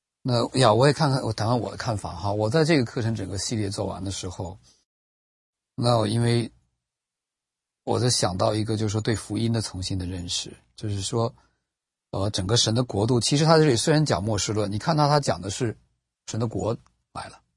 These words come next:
然后有一些是国度临到，然后因为耶稣基督的受死、复活、升天带来了国度的，国度的这个，呃，的彰显出来。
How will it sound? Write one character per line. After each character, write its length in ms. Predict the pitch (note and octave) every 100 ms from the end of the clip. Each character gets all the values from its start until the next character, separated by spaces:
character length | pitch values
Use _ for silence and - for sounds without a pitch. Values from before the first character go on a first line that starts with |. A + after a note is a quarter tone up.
| _ _ _ _ _ _ _ _ _ -
然 160 | A2
后 120 | B2+ C3
有 100 | F#2+
一 80 |
些 140 | G#2+ A2+
是 100 | A2
国 220 | - A2
度 140 | C#3
临 200 | G2+ F#2
到， 220 | A2+ C3 - _ _ _ _ _ _ _ _
然 180 | G2+ G2+
后 320 | A2+ B2 G#2 - _ _ _ -
因 120 | A#2+
为 80 | B2
耶 120 | B2+
稣 100 | B2+
基 140 | B2
督 260 | C3 C#3 - _ -
的 100 | G#2+
受 200 | C#3 G#2+
死、 160 | G2+
复 140 | - F#2+
活、 120 | G2+
升 220 | - A2+
天 280 | - A#2+ B2 _ _ -
带 100 | A2+
来 100 | G2
了 100 | G2
国 200 | G#2 G2
度 140 | A#2+
的， 100 | G2+ - -
国 160 | G2+
度 160 | A#2 B2+
的 60 |
这 180 | G2+ G2+
个， 220 | F#2 F#2+ - _ _ _ _ _ _ -
呃， 260 | - F#2+ F#2 - _ _ _ -
的 120 | A2
彰 200 | A#2 B2+
显 160 | A#2+ F#2+
出 160 | -
来。 140 | -